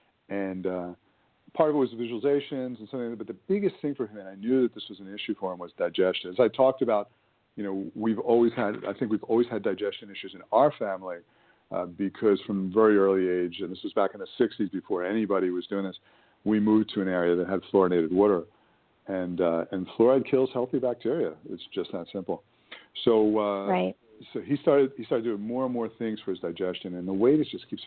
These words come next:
Speaker 1: falling off and falling off. So that's one of those things, when you get that right, and that when digestion is your issue and you get that right, it's just magic. It's unreal. So, yeah, I'm really happy for you. Uh, keep going in that direction. There's lots of creative different veggies that you can,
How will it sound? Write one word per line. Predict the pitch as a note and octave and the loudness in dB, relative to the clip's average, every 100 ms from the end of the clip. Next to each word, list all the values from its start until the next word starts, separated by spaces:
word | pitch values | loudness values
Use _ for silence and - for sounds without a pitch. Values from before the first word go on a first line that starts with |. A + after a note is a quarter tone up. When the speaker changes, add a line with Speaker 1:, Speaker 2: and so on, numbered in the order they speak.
| - | -4
Speaker 1:
falling | G2 G2+ | -2 0
off | G2 G2 | -2 -4
and | F2 | -8
falling | - F#2 F2+ | -4 -2 -2
off. | F2+ | -4
So | - F2+ - - - | -2 -4 -6 -20 -4
that's | C3+ E3 F3 | -2 0 0
one | F3+ | 0
of | C3+ | 0
those | A2+ - | -4 -6
things, | A#2 G#2+ F#2+ | -10 -10 -10
when | G2 F2+ | -12 -8
you | A#2+ | -4
get | A#2 B2 | -2 -2
that | A#2+ F#2+ G2 | 0 -4 -4
right, | F#2+ F#2+ F2 - _ _ _ | -4 -4 -6 -10 _ _ _
and | F2+ F2 | -10 -4
that | G2 | -4
when | F#2+ F2+ | -4 -4
digestion | F#2 F2+ D#3+ D#3 E3+ | -4 0 0 0 -2
is | C#3 | 0
your | A#2+ B2+ A2+ | 2 4 4
issue | A2 A#2+ A#2 | 2 2 2
and | G2 | 0
you | G2 | -2
get | G#2+ | -2
that | G#2+ G2+ | 0 -2
right, | G2 G2 | 0 -2
it's | F2+ - | -4 -10
just | F#2 - E2+ | -16 -18 -16
magic. | E2+ E2+ F2 D#2 - - | -12 -12 -10 -14 -14 -18
It's | G2 - | -14 -10
unreal. | G2+ F#2 F2+ E2+ | -8 0 0 0
So, | - | 0
yeah, | F2+ A#2+ A2+ G2 - | 4 4 4 2 0
I'm | G#2 G#2+ | -6 0
really | C3 | 2
happy | G#2 A2 A#2 C3 | 2 -2 -2 -4
for | - C#3+ | -4 -4
you. | E3 E3 _ _ _ _ | -4 -8 _ _ _ _
Uh, | - F#2+ F#2 - | -6 -4 -6 -10
keep | - C#3 C3+ | -2 0 4
going | A#2+ B2 B2 | 4 4 2
in | |
that | A#2 A2 | -2 -2
direction. | A2+ G#2+ G#2+ - A#2+ G#2+ | 0 0 -2 -4 -6 -4
There's | E2+ E2+ | -8 -8
lots | G#2+ A#2+ A#2+ | -6 -4 -6
of | |
creative | - A#2 A2 A2 F#2+ | -2 0 2 0 -2
different | A2 G#2+ F#2 | -6 -6 -2
veggies | G2+ G2+ G#2 G2+ | 0 2 2 2
that | G2 | -2
you | F#2+ | -4
can, | F#2 F#2+ F2+ | -4 -6 -8